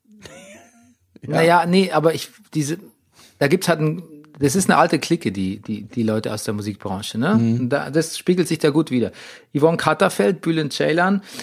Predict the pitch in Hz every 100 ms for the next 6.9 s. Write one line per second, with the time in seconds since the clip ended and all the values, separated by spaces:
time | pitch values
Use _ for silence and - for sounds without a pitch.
0 | - _ _ _ 139 143 147 147 170 -
1 | _ _ _ - 139 139 143 170 180 156
2 | - 151 135 180 160 - 151 165 180 185
3 | 151 127 131 - 151 160 135 208 120 135
4 | 160 110 113 - 120 113 110 110 _ _
5 | _ - 127 131 156 _ _ _ _ 131
6 | 120 185 175 107 143 180 147 143